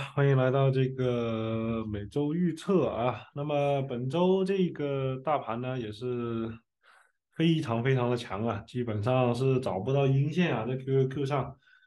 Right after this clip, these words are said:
呃，上周啊，回调反弹，然后一、二、三、四、五，基本上算上低开高走，也实实在在的涨了五天了，好吧？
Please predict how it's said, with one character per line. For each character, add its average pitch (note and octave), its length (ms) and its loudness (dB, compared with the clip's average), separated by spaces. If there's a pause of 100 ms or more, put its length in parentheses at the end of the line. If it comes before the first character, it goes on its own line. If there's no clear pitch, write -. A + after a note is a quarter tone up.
(180)
呃， B2 760 0 (400)
上 F#3+ 240 2
周 G3 220 4
啊， G#2 220 -6
回 D3 180 -4
调 D#3 160 -2
反 A2 180 0
弹， A2+ 180 -2 (140)
然 A2 160 -8
后 B2 140 -2
一、 C3+ 280 -4
二、 C3 260 -2
三、 B2 280 -2
四、 C3+ 220 -6
五， - 300 -8 (360)
基 D3+ 300 0
本 A2+ 280 -2
上 C#3 560 0
算 C#3 200 0
上 C#3 200 0
低 - 140 -6
开 C3 160 -2
高 C3+ 180 2
走， C3 140 0
也 G#2+ 220 -6 (100)
实 - 340 -8
实 C3 220 -4
在 C#3+ 160 4
在 C3 160 2
的 A2+ 120 -2
涨 F#2+ 200 -6
了 G#2 80 -6
五 G#2 180 -8
天 A#2 200 -4
了， G#2 160 -2 (520)
好 G#2+ 100 0
吧？ B2 240 4